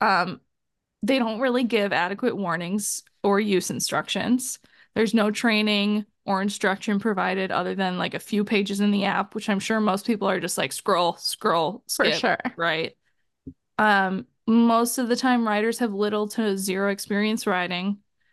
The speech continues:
Speaker 1: And like I said, they're supposed to wear helmets, but they're expected to bring their own. So,
Speaker 2: Yeah.
Speaker 1: B Y O H.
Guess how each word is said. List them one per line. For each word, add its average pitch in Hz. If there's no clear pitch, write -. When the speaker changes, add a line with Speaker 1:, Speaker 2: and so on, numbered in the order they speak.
Speaker 1:
And 202
like 196
I 226
said, 202
they're 208
supposed 285
to 359
wear 311
helmets, 233
but 220
they're 220
expected 311
to 214
bring 233
their 156
own. 110
So, 110
Speaker 2:
Yeah. -
Speaker 1:
B 254
Y 233
O 208
H. -